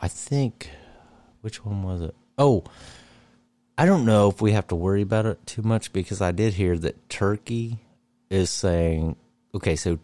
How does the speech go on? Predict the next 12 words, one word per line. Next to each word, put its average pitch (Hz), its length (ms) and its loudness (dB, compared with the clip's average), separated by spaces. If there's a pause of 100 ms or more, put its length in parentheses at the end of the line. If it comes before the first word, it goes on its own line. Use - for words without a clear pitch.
Turkey's 120 440 -2
a 104 40 -2
part 87 240 -2
of 80 100 0
nato, 71 520 -4
so 85 320 0 (100)
t-, - 160 -18 (140)
to 107 120 -2
have 98 240 -2
anybody 95 440 0
join 85 360 0
nato, 101 560 -2